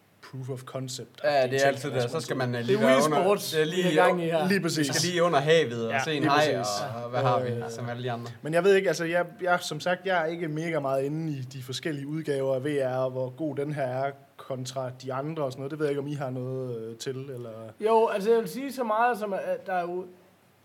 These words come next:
Speaker 3: De, de store, ikke? Det er en PlayStation, som ikke er kommet endnu.
Speaker 2: Mm.
Speaker 3: Og så er der den her Oculus Rift, som er opkøbt af Facebook, som
Speaker 1: Yes.
Speaker 3: er den rigtig store, og så H T C Vive, s-, som, hvad jeg har hørt, er meget anmelderrost.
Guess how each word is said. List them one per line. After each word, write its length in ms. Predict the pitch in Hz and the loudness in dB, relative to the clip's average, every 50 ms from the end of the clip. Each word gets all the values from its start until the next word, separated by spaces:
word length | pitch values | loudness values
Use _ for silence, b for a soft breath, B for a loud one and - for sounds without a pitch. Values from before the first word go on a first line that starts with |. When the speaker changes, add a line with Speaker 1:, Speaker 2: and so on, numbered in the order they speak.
| - | -16
Speaker 3:
De, 60 | 220 214 196 175 170 | -16 -16 -14 -14 -10
de 100 | 196 202 - | -8 -8 -8
store, 520 | - - - 233 254 277 302 277 233 214 | -6 -2 0 0 2 4 4 4 4 4
ikke? 100 | 226 226 220 | 2 -2 -2
Det 120 | - 240 226 | 0 2 2
er 200 | 208 208 208 196 | 2 2 0 -2
en 120 | 180 170 170 | -4 -8 -6
PlayStation, 720 | 170 190 208 240 233 240 - 170 156 151 - 175 156 135 | -4 -2 -2 -2 -2 -4 -6 -6 -6 -6 -8 -10 -10 -10
som 200 | - - 160 151 | -10 -10 -6 -4
ikke 160 | 196 247 226 | -2 0 0
er 40 | - | -2
kommet 360 | - - 196 190 190 214 214 | 0 2 0 0 2 0 0
endnu. 180 | 196 185 185 196 226 220 - | 0 0 -2 -2 -4 -4 -8
Speaker 2:
Mm. 140 | 135 127 123 B B B B B B B B | -8 -10 -10 B B B B B B B B
Speaker 3:
Og 120 | - - 190 | -8 -8 -2
så 120 | - 240 | 2 4
er 120 | 233 214 190 | 4 4 4
der 120 | 180 165 | 2 0
den 140 | 165 180 180 | -2 -2 0
her 100 | 175 180 | 2 2
Oculus 500 | 175 147 185 202 196 180 165 156 135 - | 2 2 0 -2 -2 -6 -10 -10 -6 -2
Rift, 280 | 185 208 233 226 - - | 0 0 0 0 -2 -8
som 160 | - 165 151 | -6 -4 -2
er 40 | 160 | -2
opkøbt 320 | 175 180 - - - - | -2 -2 -4 -10 -14 -14
af 60 | - | -10
Facebook, 520 | 127 180 208 233 233 226 - 180 170 165 - | -6 -4 -2 -2 -4 -4 -8 -10 -10 -10 -8
som 140 | - 135 143 | -6 -4 -4
Speaker 1:
Yes. 260 | 151 143 135 143 143 | -2 -2 -4 -4 -6
Speaker 3:
er 40 | 139 | -8
den 160 | - 160 165 | -6 -2 0
rigtig 280 | 220 247 233 226 190 | 0 0 0 -4 -8
store, 300 | - - 208 208 214 220 | -6 -4 -2 0 0 0
og 100 | 190 175 | 0 -2
så 120 | - - 190 | -4 -4 -4
H 160 | 180 196 185 | -2 -4 -4
T 20 | |
C 120 | - - - | -6 -6 -6
Vive, 480 | 190 196 170 156 151 165 190 190 185 | -6 -4 -2 -2 0 0 -2 -2 -4
s-, 320 | 185 - - - - - 226 196 | -8 -16 -20 -20 -20 -20 -20 -20
som, 360 | - - - 185 165 160 160 - - - - 156 | -16 -12 -12 -10 -10 -12 -14 -18 -20 -20 -16 -10
hvad 120 | 160 165 165 | -8 -6 -2
jeg 120 | 185 226 254 | 0 2 2
har 160 | 247 214 165 | 0 0 -4
hørt, 320 | 143 151 165 160 131 117 - - b b b b b b _ _ - | -6 -6 -6 -6 -6 -8 -12 -18 b b b b b b _ _ -10
er 80 | 170 165 | -8 -6
meget 260 | 160 156 160 170 175 | -4 -4 -4 -2 0
anmelderrost. 800 | 180 208 240 240 196 165 143 139 143 139 135 123 - - - | -2 -2 -2 -2 -4 -4 -4 -6 -10 -14 -16 -18 -20 -20 -20